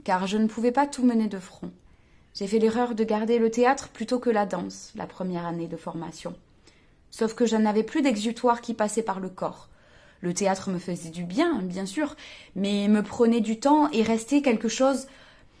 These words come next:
d'encore très cérébral. Ce n'était pas ce dont j'avais besoin à ce moment-là. Pour ma deuxième année, j'ai tout arrêté,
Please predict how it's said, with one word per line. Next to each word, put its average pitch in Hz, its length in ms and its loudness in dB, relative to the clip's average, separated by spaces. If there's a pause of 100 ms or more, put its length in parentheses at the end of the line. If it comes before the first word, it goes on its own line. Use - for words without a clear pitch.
(180)
d'encore 254 640 6
très 262 200 2
cérébral. 190 680 0 (1200)
Ce - 180 -4
n'était 226 320 6
pas 269 180 8
ce 294 120 -2
dont 208 220 2
j'avais 208 260 0
besoin 208 440 0
à 190 60 -4
ce 190 160 -10
moment-là. 175 540 -4 (1120)
Pour 202 140 -2
ma 202 140 4
deuxième 254 400 6
année, 220 560 0
j'ai 220 180 0
tout 262 180 -6
arrêté, 220 520 2